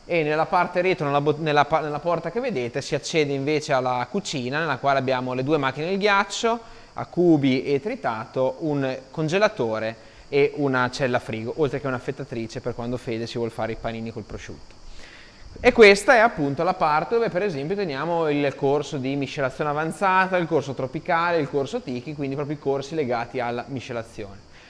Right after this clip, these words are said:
Quando invece facciamo qualcosa che ha a che fare con le preparazioni homemade, per esempio, eh, una volta homemade uno, homemade due, o in laboratorio, oppure anche il corso di fermentazione tenuto da Flavio,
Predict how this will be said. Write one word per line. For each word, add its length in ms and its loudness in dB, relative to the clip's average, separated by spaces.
Quando 160 6
invece 300 4
facciamo 380 2
qualcosa 680 4
che 100 -6
ha 40 0
a 60 -2
che 100 -8
fare 400 2
con 180 2
le 80 4
preparazioni 640 0
homemade, 560 0
per 160 -6
esempio, 680 0
eh, 80 -10
una 180 0
volta 300 4
homemade 260 0
uno, 160 0
homemade 300 -2
due, 480 2
o 340 4
in 160 4
laboratorio, 880 6
oppure 460 2
anche 180 -2
il 80 -4
corso 300 -2
di 40 -14
fermentazione 1080 0
tenuto 260 -4
da 100 0
Flavio, 480 0